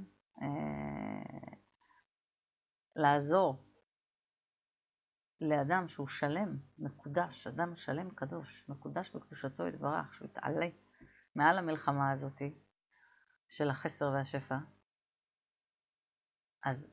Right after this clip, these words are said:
אז יש התעלות להם, שהם מסייעים בדבר הזה, הם חלק מהדבר הזה. והוא כעניין מה שאמרו חכמינו, זיכרונם לברכה, בעניין האור שגנזו הקדוש ברוך הוא לצדיקים, זה לשונם.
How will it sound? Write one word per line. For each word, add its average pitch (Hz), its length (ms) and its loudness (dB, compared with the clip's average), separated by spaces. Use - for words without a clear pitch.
אז 131 140 -4
יש 139 140 -4
התעלות 160 460 -2
להם, 156 380 0
שהם 139 560 0
מסייעים 139 520 -2
בדבר 185 240 2
הזה, 254 280 -2
הם 131 100 -6
חלק 190 320 -2
מהדבר 208 300 0
הזה. 240 260 -4
והוא 185 180 0
כעניין 196 340 0
מה 190 100 0
שאמרו 170 360 -2
חכמינו, 175 440 -2
זיכרונם 160 420 -4
לברכה, 175 540 -2
בעניין 165 360 2
האור 202 240 4
שגנזו 156 440 -2
הקדוש 180 300 -4
ברוך 175 280 -6
הוא 180 80 0
לצדיקים, 165 640 -6
זה 156 100 0
לשונם. 143 480 -2